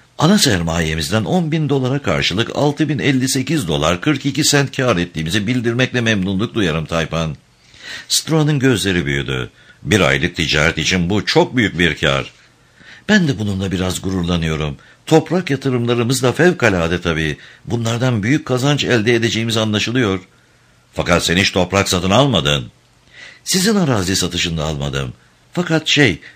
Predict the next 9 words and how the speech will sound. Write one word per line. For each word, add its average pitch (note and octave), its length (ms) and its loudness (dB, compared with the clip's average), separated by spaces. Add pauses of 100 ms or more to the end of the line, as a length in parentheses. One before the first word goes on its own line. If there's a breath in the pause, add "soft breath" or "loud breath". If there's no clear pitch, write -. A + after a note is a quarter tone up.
(140 loud breath)
Tai E3 300 4
Ping E3 300 -2
Shan D#3+ 300 0
mahallesinde G#2+ 580 0
arsa G#2 340 2
almaktayım. E2 640 -2 (500 soft breath)
Bunları E3+ 300 2
geçen D3+ 340 4
hafta, C3+ 420 0